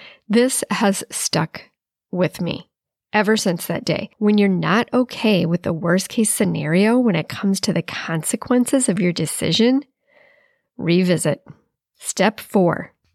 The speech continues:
pray. If you're the praying type, pray about it. Truly. Spend time in prayer about this decision, not while you're sitting in drop-off line or waiting for your coffee order to come up,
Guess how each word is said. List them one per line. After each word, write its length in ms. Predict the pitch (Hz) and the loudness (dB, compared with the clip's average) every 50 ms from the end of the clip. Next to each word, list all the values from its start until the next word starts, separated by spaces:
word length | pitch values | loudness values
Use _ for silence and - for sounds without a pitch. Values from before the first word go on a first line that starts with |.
| _ _ _ - | _ _ _ -8
pray. 380 | - - - - - - - _ _ _ _ _ _ _ _ _ - - - - - - - - - | -2 -2 -2 -2 -4 -10 -12 _ _ _ _ _ _ _ _ _ -20 -20 -20 -16 -14 -14 -14 -12 -4
If 180 | - 208 - | -4 -2 0
you're 140 | 233 247 269 | 2 2 4
the 100 | 269 277 | 2 0
praying 420 | 240 - - 196 208 233 247 247 233 | -2 -2 -2 0 2 2 2 0 -2
type, 340 | - 262 269 262 262 - - - | -2 0 0 0 -2 -4 -10 -10
pray 260 | - - - 277 320 | -6 0 2 2 2
about 300 | 330 - 262 226 190 165 | 2 2 2 2 2 0
it. 220 | 156 - - - _ _ - | -2 -4 -8 -16 _ _ -10
Truly. 560 | - - 269 277 277 277 226 190 - - - _ - - - - _ - | -6 0 2 2 2 4 2 2 0 -2 -8 _ -20 -20 -20 -20 _ -10
Spend 520 | - - - - 220 208 208 220 226 226 | -6 -6 -2 0 2 2 2 2 0 -2
time 380 | - - 196 190 190 190 190 - | -4 -2 0 0 0 0 0 -2
in 180 | - 180 175 170 | -4 -4 -4 -4
prayer 340 | - - - - 143 143 - | -4 -8 -8 -8 -6 -6 -6
about 320 | - - - - - - | -6 -6 -6 -6 -8 -6
this 180 | - 165 160 - | -6 -6 -6 -4
decision, 500 | - 185 - - 240 269 254 190 175 175 - - - - - | -6 -6 0 0 0 2 2 0 -2 -2 -6 -14 -16 -6 0
not 380 | 220 240 269 285 277 - - - - - - - - - | 0 2 2 2 0 -2 -6 -12 -20 -20 -20 -20 -18 -8
while 540 | - 220 208 208 196 202 208 208 214 220 - - | -4 0 0 2 2 2 2 2 2 0 0 0
you're 160 | - 214 190 | 0 0 0
sitting 340 | - - 214 196 196 196 190 | 2 0 0 2 2 2 2
in 100 | 185 180 | 2 2
drop-off 460 | 170 175 165 156 - - 151 151 - - | 2 2 0 0 0 -2 -4 -4 -2 -4
line 320 | 151 151 156 156 160 151 | -6 -4 -6 -6 -8 -8
or 360 | - - - 143 143 139 143 | -8 -6 -6 -4 -4 -4 -4
waiting 320 | - - 202 247 269 262 247 | -2 0 2 4 4 2 2
for 120 | - 247 | 0 2
your 140 | 233 240 233 | 2 2 2
coffee 360 | - - 196 190 - 202 185 | 2 0 0 0 2 2 2
order 260 | 185 180 175 185 175 | 2 2 0 0 -2
to 60 | 147 | -2
come 260 | - - 208 - 170 170 | -4 -4 -4 -4 -2 -2
up, 240 | 165 170 170 - | -2 -2 -4 -6